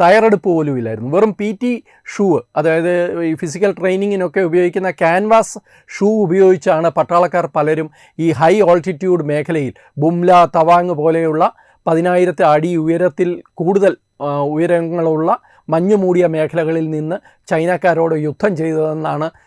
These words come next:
ചരിത്രം പറയുന്നത്. അപ്പോൾ യാതൊരു തയ്യാറെടുപ്പും ഇല്ലാതെ ചൈനക്കാരുടെ മുമ്പിലേക്ക് നമ്മുടെ പട്ടാളക്കാരെ ഇട്ടുകൊടുത്തത് നമ്മളുടെ സർക്കാരിൻ്റെ ഒരു ഫൂളിഷ്നെസ് ആണ്, അല്ലെങ്കിൽ അവരുടെ totally അവരുടെ ഒരു വലിയ മണ്ടത്തരമാണ്. അതുകൊണ്ടാണ് അതിനെ ഹിമാലയൻ മണ്ടത്തരം എന്ന് തന്നെ ഇപ്പോഴും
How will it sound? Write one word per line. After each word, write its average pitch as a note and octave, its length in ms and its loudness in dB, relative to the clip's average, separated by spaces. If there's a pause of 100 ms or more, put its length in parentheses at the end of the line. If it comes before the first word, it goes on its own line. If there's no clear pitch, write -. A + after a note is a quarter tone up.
(120)
ചരിത്രം F3 420 0
പറയുന്നത്. A2+ 440 -8 (280)
അപ്പോൾ G#3+ 380 4
യാതൊരു A#3+ 400 4
തയ്യാറെടുപ്പും G#3 640 2
ഇല്ലാതെ F3+ 420 2 (260)
ചൈനക്കാരുടെ F#3+ 580 2
മുമ്പിലേക്ക് F3+ 480 -2
നമ്മുടെ E3+ 260 -2
പട്ടാളക്കാരെ E3+ 600 -2
ഇട്ടുകൊടുത്തത് D#3 760 -4 (240)
നമ്മളുടെ E3+ 280 0
സർക്കാരിൻ്റെ C#3 680 -4 (220)
ഒരു D3 140 -2
ഫൂളിഷ്നെസ് F3+ 720 -2
ആണ്, C3 160 -8
അല്ലെങ്കിൽ C#3 360 -4
അവരുടെ D#3 360 -2 (360)
totally A#3+ 360 4
അവരുടെ G#3 280 4
ഒരു A3 160 4
വലിയ A3 260 4
മണ്ടത്തരമാണ്. F3+ 680 0
അതുകൊണ്ടാണ് G3+ 460 2
അതിനെ G3+ 260 0
ഹിമാലയൻ G3 520 2
മണ്ടത്തരം F#3 500 2
എന്ന് E3+ 220 -4
തന്നെ D3+ 140 -6
ഇപ്പോഴും C#3+ 400 -6